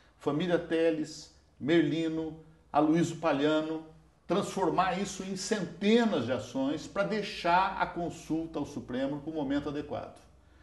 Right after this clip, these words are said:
Lamentei o erro de estratégia, mas em política nós temos time. Esse era o meu time, eu tinha que apoiar e apoiei o tempo todo, fiz o que pude pra tentar sensibilizar.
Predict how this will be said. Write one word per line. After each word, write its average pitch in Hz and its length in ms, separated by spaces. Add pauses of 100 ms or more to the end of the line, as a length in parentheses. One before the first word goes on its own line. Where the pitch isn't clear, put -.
(480)
Lamentei 165 680
o 127 140
erro 139 340
de 101 60
estratégia, 160 760 (480)
mas 147 380
em 202 80
política 156 440
nós 156 160
temos 156 280
time. 147 440 (720)
Esse 156 300
era 120 120
o 123 40
meu 170 200
time, 160 480
eu 151 100
tinha 151 320
que 151 100
apoiar 139 720 (140)
e 160 100
apoiei 147 480
o 117 100
tempo 113 260
todo, 151 340
fiz 156 260
o 160 60
que - 100
pude 147 560 (260)
pra - 100
tentar 151 420
sensibilizar. 143 1040